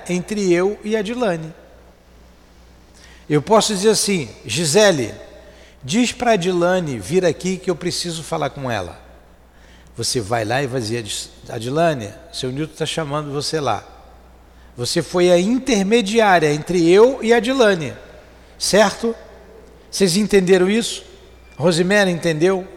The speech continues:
Entendeu? O médium é o intermediário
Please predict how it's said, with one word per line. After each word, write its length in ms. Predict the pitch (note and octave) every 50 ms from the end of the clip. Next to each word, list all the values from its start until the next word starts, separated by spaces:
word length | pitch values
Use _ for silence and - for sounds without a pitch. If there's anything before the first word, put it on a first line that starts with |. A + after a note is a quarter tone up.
| - - - - - - - - - - - - - - - - - - - - _ - - _ - - _ _ _ _ _ _ _ _ _ _ _ - - _ _ _ _ - - _ _ - - - - - - _ _ -
Entendeu? 540 | - D3+ C3+ - C3+ B2+ C3 D3 D#3+ D#3 C#3 C3+ - - - - - - - - - - - - - - - - - - - - - - - -
O 160 | - C4 B3+ A#3
médium 840 | G#3 F#3 F3+ F#3+ G#3 A3+ A#3 A3+ G#3 E3 C3+ B2+ C#3 C3+ B2 G#2 G2+ - - - - - - - -
é 120 | E3 E3+
o 160 | D#3+ E3 F3+
intermediário 1300 | G#3 A#3+ C4 C#4 F#3+ - A3+ G3 F#3+ F#3+ G3+ A3 A3 F3+ D#3+ F#3 G3 F3+ E3+ E3 E3 D3+ C3 A#2+ A#2+